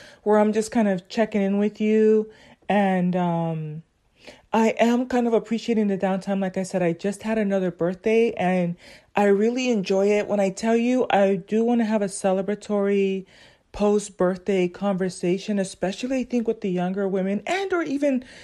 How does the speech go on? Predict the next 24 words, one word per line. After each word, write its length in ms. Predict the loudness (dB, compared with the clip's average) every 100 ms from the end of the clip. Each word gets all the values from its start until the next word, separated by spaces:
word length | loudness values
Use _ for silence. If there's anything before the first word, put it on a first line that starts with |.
| -8
you 60 | 0
know, 180 | 2 4
like, 220 | 2 2
women 220 | 2 4
my 160 | 0 0
age 200 | -4 -4
too, 120 | -4
because 540 | -2 -2 2 4 2 -4 -20 -20 _
sometimes 560 | -2 0 0 -2 -2 -2
we 140 | -2
beat 340 | -4 -6 -6
each 220 | -6 -8 -4
other 320 | -2 0 2
up 280 | 2 0 -2
for 500 | -2 2 2 2 -2 _ _ _ -8
turning 340 | 0 2 2
another 320 | 2 2 4
year 300 | 2 2 0 0
older, 300 | 0 2 2
but 240 | 0 -2
I 520 | -6 -4 0 0 0 -6 -20 _ _
freaking 840 | _ -8 -2 -2 -2 0 2 0 -4 _ _ 0
abso- 640 | 2 2 -2 0 2 2 -4 _ _ 0
freaking 640 | 0 0 _ 0 2 2